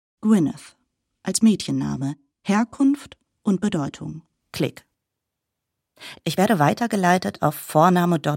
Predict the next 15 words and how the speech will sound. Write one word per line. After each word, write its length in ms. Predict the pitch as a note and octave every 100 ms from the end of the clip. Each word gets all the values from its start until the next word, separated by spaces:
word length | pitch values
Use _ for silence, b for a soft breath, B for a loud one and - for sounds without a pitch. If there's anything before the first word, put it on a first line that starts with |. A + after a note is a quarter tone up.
| -
com. 300 | - D2 - - _ _ _ _ _ _ _ _ _ _
Gwyneth. 1120 | - C3 D#3+ E3+ E3+ D#3+ C3+ C#3 - - - _ _ _ _ _ _ _ -
Nun 480 | D#3 F3+ G3+ G#3+ -
in 160 | D3
schnörkeligen, 1040 | - - C#3 D3+ E3+ - D3+ D3 C#3+ D3 D3
rosafarbenen 1200 | C3+ D#3 F3+ E3 D#3+ - - D3 D3+ C#3+ C#3 C#3
Lettern. 500 | C#3+ - - - F#3 _ _ _ _ _ _ _ -
Bedeutung, 640 | D3 C#3 D#3 F#3+ G#3+ G#3
Übersetzung. 800 | E3+ D#3 C3+ C3+ - D#3 C#3+ - _ _ _ _ _ _ _ -
Glück. 340 | C#3+ - _ _ _ _ _ _ _ -
Glückseligkeit. 1040 | D3 - E3 D#3 C3 - - D3 D3 - _ _ _ _ _ _ _
Weiße 480 | - C3 D#3 - F#3
Frau 520 | - - - C3+ E3
im 180 | - C#3
Fluss. 580 | - - C#3+ C#3+ -